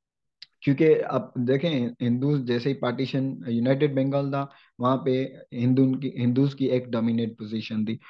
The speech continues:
और मुस्लिम्स जो थे वो एक inferior पोजीशन में रह रहे थे। तो जितने भी हिंदू landlords थे, traders थे, कैपिटलिस्ट थे, वहाँ पे जो भी एक entities थी, उनको ये एक डर लगा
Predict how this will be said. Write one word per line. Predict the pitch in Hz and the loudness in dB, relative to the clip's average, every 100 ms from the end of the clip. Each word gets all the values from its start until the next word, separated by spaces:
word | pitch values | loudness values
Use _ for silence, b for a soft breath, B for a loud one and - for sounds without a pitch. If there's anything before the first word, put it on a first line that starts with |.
| B B 131 | B B 2
और | 131 | 4
मुस्लिम्स | 127 123 143 143 139 | 4 4 4 4 4
जो | 127 | 2
थे | 123 | 2
वो | 127 131 | 0 0
एक | 127 127 | 0 -2
inferior | 127 120 - 123 123 123 117 | -4 -6 -4 -2 0 -2 -2
पोजीशन | - 107 110 110 110 | -6 -6 -6 -4 -4
में | 107 | -4
रह | 107 110 110 | -6 -6 -6
रहे | 113 | -8
थे। | - 113 - B B B - | -10 -14 -16 B B B 0
तो | 139 | 2
जितने | 139 147 165 156 | 2 2 4 6
भी | 151 151 | 6 4
हिंदू | 127 127 131 143 | 4 2 2 2
landlords | 123 123 127 120 120 - | 2 2 2 0 -2 -6
थे, | 120 117 | -4 -4
traders | 117 123 117 123 120 - | -4 -4 0 0 -2 -4
थे, | 123 117 113 | -2 -2 -2
कैपिटलिस्ट | 120 117 113 113 113 - 117 | -4 -4 -4 -4 -4 -8 -4
थे, | 120 117 _ B B B _ - | -4 -4 _ B B B _ -2
वहाँ | 131 147 | 2 2
पे | 143 143 | 4 4
जो | 139 135 | 4 6
भी | 143 | 6
एक | 127 127 | 6 4
entities | 123 120 127 127 117 | 0 0 0 0 0
थी, | 135 | -2
उनको | 131 135 139 131 | -2 -2 -2 -2
ये | 131 123 127 131 | 0 2 4 2
एक | 127 113 | 0 -6
डर | 120 117 | -4 -4
लगा | 113 107 110 | -6 -8 -14